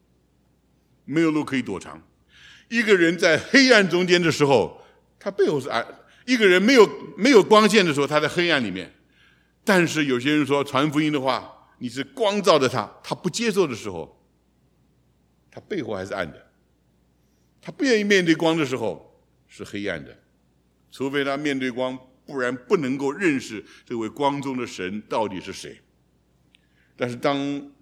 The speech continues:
保罗这里，扫罗这里记载四面有大光的时候，好像意思就是说，神用光四面圈住他，使他无处可逃，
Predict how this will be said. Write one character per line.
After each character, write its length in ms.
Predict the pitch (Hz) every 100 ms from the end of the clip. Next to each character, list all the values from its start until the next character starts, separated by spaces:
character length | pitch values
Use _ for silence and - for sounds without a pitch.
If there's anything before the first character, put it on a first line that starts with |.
| _
保 160 | 113 110
罗 140 | 117
这 120 | 127
里， 120 | 131 113
扫 300 | - - 107
罗 160 | 127
这 100 | 131
里 140 | 127 110
记 160 | 131
载 160 | 110 104
四 400 | - - 208 147
面 160 | 139
有 100 | 127
大 220 | 98 123 117
光 180 | 113
的 80 | 120
时 120 | 107
候， 180 | 98 - _ _ _ _ _ _ _ _
好 240 | _ - 127
像 180 | 175
意 220 | 175 180 170
思 180 | -
就 140 | 113 110
是 80 | 95
说， 260 | - 107 107
神 440 | - 113 110 143
用 220 | 165 139
光 260 | 117 131 135
四 300 | - - 165
面 220 | 131 110
圈 220 | - 127
住 120 | 123 104
他， 160 | 90 78 _ _ _
使 140 | - 107
他 140 | 110
无 160 | 98 104
处 120 | 101
可 160 | 85
逃， 240 | 82 62